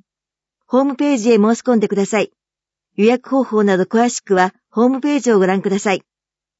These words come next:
ホームページ検索、国税庁。お問い合わせは東村山税務署まで。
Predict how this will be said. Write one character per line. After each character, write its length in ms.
ホ 160
ー 40
ム 120
ペ 160
ー 40
ジ 120
検 220
索、 480
国 280
税 220
庁。 380
お 100
問 200
い 20
合 60
わ 40
せ 140
は 220
東 340
村 240
山 220
税 120
務 160
署 160
ま 120
で。 180